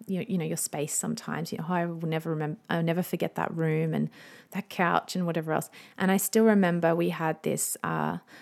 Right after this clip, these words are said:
little, um, it was like a wicker chair, I suppose, with, like, a cushion on it in our lounge room. And, um, you know, late at night,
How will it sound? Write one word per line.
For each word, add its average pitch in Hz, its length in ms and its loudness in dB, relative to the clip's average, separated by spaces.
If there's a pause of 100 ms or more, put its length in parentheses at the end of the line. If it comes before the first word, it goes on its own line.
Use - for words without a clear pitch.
(140)
little, 196 460 6
um, 170 280 -2
it - 120 -10
was 233 100 0
like - 120 -2
a 226 40 4
wicker 196 260 2
chair, 170 520 0
I 170 80 0
suppose, 170 400 0
with, 170 80 -6
like, 160 140 -8
a 156 40 -6
cushion 147 380 -4
on 147 100 -2
it 226 260 0
in 156 120 -4
our 151 160 -4
lounge 151 340 -2
room. 156 240 -2
And, 156 180 0 (520)
um, 170 480 0 (320)
you 247 120 6
know, 233 100 10
late 208 260 6
at - 80 0
night, 170 400 2